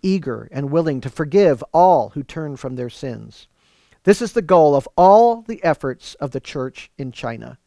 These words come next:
to testify to the world about our Christ and to testify to the middle kingdom about the kingdom of heaven,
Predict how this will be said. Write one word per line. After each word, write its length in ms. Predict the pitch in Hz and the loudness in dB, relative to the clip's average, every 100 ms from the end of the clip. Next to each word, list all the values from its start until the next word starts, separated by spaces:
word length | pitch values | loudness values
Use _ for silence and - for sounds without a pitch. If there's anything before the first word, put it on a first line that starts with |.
| _ _ _ | _ _ _
to 100 | - | -10
testify 640 | 135 - 233 - 233 202 190 | -8 -2 -2 -2 -2 0 0
to 120 | 190 | -2
the 100 | 196 | -6
world 460 | 175 135 127 123 - | -4 -4 -2 -4 -6
about 280 | 156 135 135 | -6 -4 -2
our 120 | 156 | -4
Christ 640 | - - 120 113 - - _ _ _ _ - | -4 -6 -4 -6 -12 -20 _ _ _ _ -10
and 140 | 135 | -8
to 80 | 139 | -8
testify 720 | - 214 - 175 139 123 123 | -4 -4 -2 -4 -2 -2 -6
to 140 | - | -10
the 100 | 127 | -10
middle 340 | 135 202 269 156 | -2 0 0 -2
kingdom 560 | - 123 120 117 120 _ _ _ | -6 -8 -10 -12 -16 _ _ _
about 260 | 139 139 131 | -4 -4 -4
the 80 | 127 | -8
kingdom 400 | - 139 123 - | -10 -10 -10 -10
of 140 | 123 | -12
heaven, 400 | - 120 - 113 | -12 -12 -12 -18